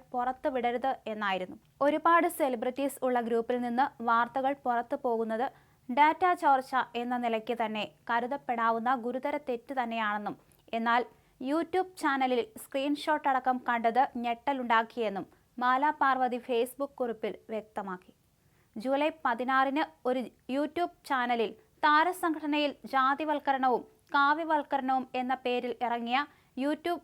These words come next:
വീഡിയോയിൽ ഞെട്ടിക്കുന്ന ഒരു കാര്യം കണ്ടു. പത്ത് മിനിറ്റ് അൻപത്തിരണ്ട് സെക്കൻഡുള്ള വീഡിയോയിൽ ആറ് പോയിന്റ് പൂജ്യം അഞ്ചിൽ ഒരു സ്ക്രീൻഷോട്ട് പ്രത്യക്ഷമാവുന്നുണ്ട്. ഗ്രൂപ്പിന്റെ ആധികാരികത കാണിക്കാൻ ചെയ്തതാണ്. എന്നാൽ ആ സ്ക്രീൻഷോട്ടിൽ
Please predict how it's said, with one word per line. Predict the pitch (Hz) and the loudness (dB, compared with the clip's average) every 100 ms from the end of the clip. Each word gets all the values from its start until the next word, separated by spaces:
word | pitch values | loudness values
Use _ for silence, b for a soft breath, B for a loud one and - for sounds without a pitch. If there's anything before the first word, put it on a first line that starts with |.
| - | -8
വീഡിയോയിൽ | 254 254 247 247 240 226 | -6 -2 0 0 -2 -4
ഞെട്ടിക്കുന്ന | 247 - 269 262 247 202 _ | -8 -6 -6 -2 -2 -4 _
ഒരു | 240 247 | -6 -6
കാര്യം | 240 240 220 226 247 | -4 -2 0 0 -2
കണ്ടു. | 220 185 190 _ b b b b - | -6 -8 -12 _ b b b b 2
പത്ത് | 254 - 320 | 2 2 2
മിനിറ്റ് | 311 320 339 - | 2 2 -2 4
അൻപത്തിരണ്ട് | 269 277 311 320 311 | 2 4 -2 0 0
സെക്കൻഡുള്ള | 302 294 302 269 262 269 254 - | -2 -4 -4 -2 2 4 2 0
വീഡിയോയിൽ | 240 247 254 254 277 294 - | -4 -2 0 0 0 -2 2
ആറ് | 302 330 370 | 6 8 6
പോയിന്റ് | 359 302 302 | 4 0 0
പൂജ്യം | 302 277 254 294 | 0 -2 0 2
അഞ്ചിൽ | 262 254 269 233 262 | 2 2 0 -2 0
ഒരു | 277 | -2
സ്ക്രീൻഷോട്ട് | 277 - 262 277 294 277 302 311 | -4 -6 -4 -2 -2 -2 -2 -2
പ്രത്യക്ഷമാവുന്നുണ്ട്. | 254 262 269 - 269 226 208 196 190 b b b - | -4 -2 -6 -2 0 0 -4 -6 -8 b b b -4
ഗ്രൂപ്പിന്റെ | 262 277 294 269 - | -2 -2 -2 -4 0
ആധികാരികത | 269 269 277 302 294 277 269 | 4 4 2 0 0 0 -2
കാണിക്കാൻ | 269 254 247 254 262 | 0 0 -2 -2 -4
ചെയ്തതാണ്. | 254 226 214 208 202 190 _ _ - | -4 -6 -6 -4 -6 -8 _ _ -8
എന്നാൽ | 240 254 - - | -2 -2 -2 -2
ആ | 233 | -4
സ്ക്രീൻഷോട്ടിൽ | 247 - 262 269 285 254 247 | -4 -8 -8 -4 -4 -2 -2